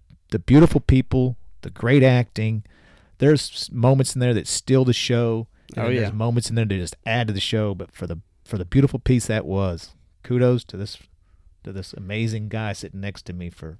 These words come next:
Speaker 1: putting it all together. And, uh, from the bottom of my heart, I love you, man.
Speaker 2: Oh, man.
Speaker 1: Appreciate you.
Speaker 2: Thank you. Thank you. That means a lot. I couldn't have said it any better. I mean, 'cause you're absolutely right. And, uh, that's what I want, uh, people to know. There's,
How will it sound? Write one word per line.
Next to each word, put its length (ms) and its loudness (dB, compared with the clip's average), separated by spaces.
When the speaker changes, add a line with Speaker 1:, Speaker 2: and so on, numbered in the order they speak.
Speaker 1:
putting 220 -6
it 80 -6
all 140 -4
together. 460 -8
And, 140 -14
uh, 180 -12
from 140 -10
the 60 -6
bottom 220 -4
of 60 -6
my 60 -6
heart, 120 -4
I 40 -6
love 180 -6
you, 80 -10
man. 280 -8
Speaker 2:
Oh, 220 -4
man. 220 -4
Speaker 1:
Appreciate 500 -4
you. 80 -8
Speaker 2:
Thank 300 -2
you. 280 2
Thank 240 -4
you. 100 0
That 80 2
means 180 4
a 40 2
lot. 180 6
I 100 6
couldn't 180 4
have 60 0
said 120 6
it 60 6
any 140 4
better. 320 4
I 40 -6
mean, 120 -6
'cause 140 -2
you're 100 2
absolutely 380 4
right. 240 0
And, 260 -6
uh, 280 -4
that's 160 -6
what 80 -2
I 80 4
want, 300 2
uh, 180 0
people 280 0
to 60 0
know. 240 0
There's, 300 -6